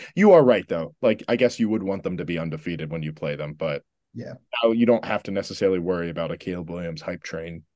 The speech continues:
Speaker 1: <laughs> coming your way.
Speaker 2: Well, I mean, you still gotta be worried, but my, like, I was
Speaker 1: <laughs>
Speaker 2: shocked. I was appalled at Caleb Williams' performance. Uh, and that's not saying, like, Notre Dame has a very good defense.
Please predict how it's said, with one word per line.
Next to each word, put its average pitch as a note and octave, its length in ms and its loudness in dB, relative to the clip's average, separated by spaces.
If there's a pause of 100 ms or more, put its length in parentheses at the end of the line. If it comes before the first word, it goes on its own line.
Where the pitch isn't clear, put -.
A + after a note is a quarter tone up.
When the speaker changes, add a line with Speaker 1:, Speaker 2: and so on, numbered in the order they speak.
(140)
Speaker 1:
<laughs> - 1000 -16
coming D#2 260 -2
your C2 140 -10
way. - 240 -8 (960)
Speaker 2:
Well, C3+ 340 6
I B2+ 140 2
mean, C3+ 140 2
you B2+ 60 2
still C3 200 0
gotta B2 160 -2
be A#2+ 120 -4
worried, A#2+ 340 -2
but - 160 -12
my, A#2 320 0
like, A#2+ 360 0 (520)
I D3 100 6
was D#3+ 160 2
Speaker 1:
<laughs> - 0 -
Speaker 2:
shocked. C#3+ 580 2
I D3 60 2
was C#3+ 120 4
appalled - 680 -4 (500)
at B2+ 140 -6
Caleb B2 300 0
Williams' A#2 340 0
performance. A#2+ 600 -6 (720)
Uh, A#2 340 2
and D3+ 140 6
that's F3 220 6
not G3+ 180 6
saying, F#3 220 4
like, C3 180 2
Notre E3+ 180 2
Dame F3 140 2
has C#3 120 -2
a A2+ 40 -8
very A#2 440 -2
good A2 140 -6
defense. A2+ 600 -10